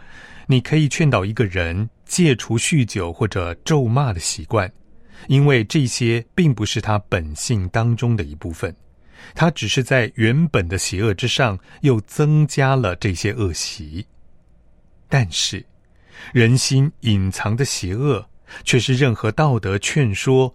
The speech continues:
都无法改变的。我敢说，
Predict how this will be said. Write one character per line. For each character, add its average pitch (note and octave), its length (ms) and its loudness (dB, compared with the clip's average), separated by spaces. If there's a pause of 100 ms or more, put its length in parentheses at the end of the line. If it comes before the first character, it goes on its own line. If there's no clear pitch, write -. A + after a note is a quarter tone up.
(120)
都 A2 320 0
无 F#2 180 -4
法 F2+ 260 -4
改 - 260 -12
变 D#2+ 260 -8
的。 D2+ 80 -16 (1800)
我 A2+ 100 0
敢 F2+ 200 -2
说， F#2 380 -4